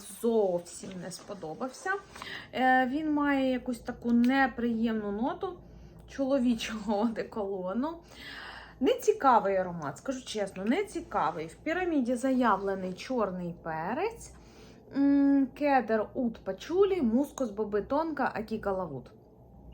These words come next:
Е, він досить такий, е, важкий, маскулінний, але хочу сказати, що я давала цей аромат носити своєму чоловікові,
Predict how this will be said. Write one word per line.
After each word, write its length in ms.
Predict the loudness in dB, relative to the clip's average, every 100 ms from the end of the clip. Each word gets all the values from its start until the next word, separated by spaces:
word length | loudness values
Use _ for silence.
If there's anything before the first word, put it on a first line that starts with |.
| -20 -18 -10 0
Е, 200 | 2 2
він 260 | 2 0
досить 440 | 0 -2 -2 -6 -6
такий, 440 | -8 -2 -2 -4 -10 -20 -20 -20 -8 0
е, 280 | 2 2 4
важкий, 1120 | 2 2 -4 0 2 4 2 0 -4 -12 -20 -20 -20 -8
маскулінний, 1120 | 0 0 -2 0 4 6 4 2 0 0 -2 0
але 200 | 0 2
хочу 280 | -2 -6 -8
сказати, 460 | -10 -2 -2 -2
що 380 | -6 -6 -2 -2 -4 -12 -10
я 300 | 0 2 4
давала 880 | 2 2 2 4 4 2 2 0 -2
цей 300 | -4 -2 0
аромат 480 | 2 2 2 2 -2
носити 420 | -4 -4 -6 -6
своєму 480 | -12 -4 -4 -2 -6
чоловікові, 840 | -8 -8 -6 -6 -6 -4 -2 -4